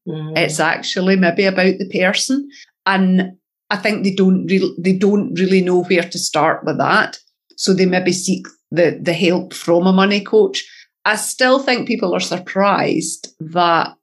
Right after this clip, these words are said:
Speaker 2: the mindset stuff is the game changer. And
Speaker 1: Absolutely.
Speaker 2: it totally is.
Speaker 1: Yeah.
Speaker 2: It's, it's nothing to do with the money. It's calculators, figures, all of that. You can put it away. It's to do with your, your head.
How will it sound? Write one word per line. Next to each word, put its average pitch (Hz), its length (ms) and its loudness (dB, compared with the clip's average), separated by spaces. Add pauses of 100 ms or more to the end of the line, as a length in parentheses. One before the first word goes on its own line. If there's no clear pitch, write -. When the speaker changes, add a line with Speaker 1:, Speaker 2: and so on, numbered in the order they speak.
(260)
Speaker 2:
the 180 140 0
mindset 185 580 2
stuff - 480 -4 (260)
is 180 560 0
the 170 140 0
game 147 300 0
changer. 135 480 -4 (500)
And 175 140 2
Speaker 1:
Absolutely. 175 320 0
Speaker 2:
it 190 100 -2
totally 160 280 0
is. 107 300 -4 (280)
Speaker 1:
Yeah. 190 160 -2
Speaker 2:
It's, 196 160 -6 (120)
it's 214 280 -2
nothing 226 600 2
to 185 120 -8
do 180 160 2
with 165 80 2
the 151 80 0
money. 147 280 0
It's 214 480 -2
calculators, 240 1300 0 (240)
figures, 226 800 0
all 277 180 2
of 220 100 2
that. 175 320 0 (320)
You 220 140 -4
can 254 180 -2
put 440 200 -2
it - 60 0
away. 185 440 -2 (220)
It's - 260 0
to 196 120 -6
do 254 200 2
with 285 100 2
your, 185 160 0 (260)
your 170 140 2
head. 262 460 2